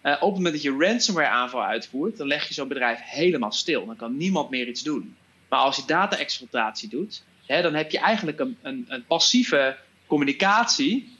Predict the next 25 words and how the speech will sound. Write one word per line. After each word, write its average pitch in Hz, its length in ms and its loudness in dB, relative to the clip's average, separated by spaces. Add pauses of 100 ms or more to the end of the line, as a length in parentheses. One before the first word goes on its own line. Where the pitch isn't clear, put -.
(220)
met 143 280 0
de 139 100 -2
klant. 147 380 2
Een 143 220 -6
passief 175 380 0
project, 165 460 4
zou 135 200 2
je 131 60 0
bijna 120 260 0
kunnen 120 240 -6
zeggen. 123 460 -2 (280)
Waarbij 139 420 2
je, 139 60 2
hè, 147 400 2 (160)
onderhandelt 156 760 0
over 143 300 0
het, - 280 -4
eh, 139 120 -6
vernietigen 151 560 -4
of, 123 340 -4 (340)
eh, 127 100 -2
teruggeven 143 540 0
van 127 140 -6
die 120 100 -4
data. 170 600 0